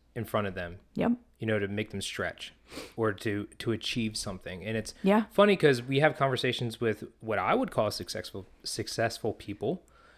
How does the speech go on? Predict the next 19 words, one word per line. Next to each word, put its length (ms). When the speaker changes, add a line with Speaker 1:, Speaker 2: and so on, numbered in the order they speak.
Speaker 1:
You 60
know, 40
people 240
that 120
seem 200
to 60
have 180
their 120
life 200
together, 420
people 480
that, 440
you 80
know, 100
seem 220
to 80
be 60
doing 360
well 460